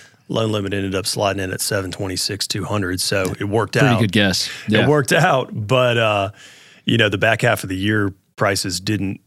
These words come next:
Speaker 1: continue on the same tear, obviously. But, um, but essentially, there have been, you know, a select number of lenders that have come out and said, "Hey, we'll take your seven hundred fifty thousand dollar loans effective immediately," which means that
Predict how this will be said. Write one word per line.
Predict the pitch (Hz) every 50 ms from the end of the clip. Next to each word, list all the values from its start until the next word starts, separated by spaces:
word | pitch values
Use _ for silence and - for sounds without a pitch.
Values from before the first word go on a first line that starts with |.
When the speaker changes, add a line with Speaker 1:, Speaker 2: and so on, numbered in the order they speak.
| - - -
Speaker 1:
continue | - 98 - - 101 98 92
on | 90 87
the | 87
same | - - 104 92 85
tear, | - - 110 104 95 87
obviously. | 87 87 90 87 - - 95 92
But, | 90 87 90 107 104 101 98 - - 98 101 85 -
um, | 98 98 92 90 87 87 90 92
but | - 139 135
essentially, | 120 - - 220 165 - 123 120
there | 113 117
have | 113 101 -
been, | 120 107 98 95 98 104 - _ -
you | 202 170 120 101 95
know, | 90 87 90
a | 87 -
select | - - 98 95 92 87 - _
number | - 95 87 87 90 90
of | 85 82 -
lenders | 95 90 87 90 90 87 98
that | 95 90
have | 90 -
come | - 101 90 90
out | 90 87 87
and | 87 82
said, | - - - 90 90 90 90 90 - - - - - _ _ _ _ -
"Hey, | 107 104
we'll | 95 98 92
take | - 107 98 92
your | - 98 85
seven | - - 98 92 90
hundred | 87 95 92 90 87 -
fifty | - 98 - - 92
thousand | - 98 95 92 90 98
dollar | 95 92 92 90 90
loans | 90 92 92 92 90 90 90 90
effective | 95 90 - - 107 95 - - 98 90
immediately," | 87 90 95 101 98 95 101 - - 98 90 92 95 - _ _ _ _ _ _ _ _ _ _ _ _ _ - - _ _ -
which | 120 113 104 - -
means | 127 120 113 113 107 95 104
that | 117 107 104 104 104 -